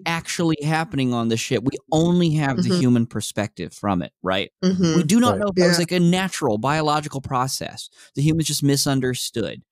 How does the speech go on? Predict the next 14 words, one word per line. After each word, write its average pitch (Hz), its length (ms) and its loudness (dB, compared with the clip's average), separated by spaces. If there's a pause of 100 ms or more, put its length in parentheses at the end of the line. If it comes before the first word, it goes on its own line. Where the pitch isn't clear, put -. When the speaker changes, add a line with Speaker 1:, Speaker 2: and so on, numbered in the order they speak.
(360)
Speaker 1:
And 156 160 2
that - 180 -4
could 202 180 0
have 185 200 -2
colored, 160 460 0 (380)
um, 139 340 -2
apart 151 300 -2
from, 143 240 0
you 147 140 0
know, 104 200 0 (320)
South - 320 -4
Africa's 110 380 -2
inherent 101 360 0
racism, 101 520 -2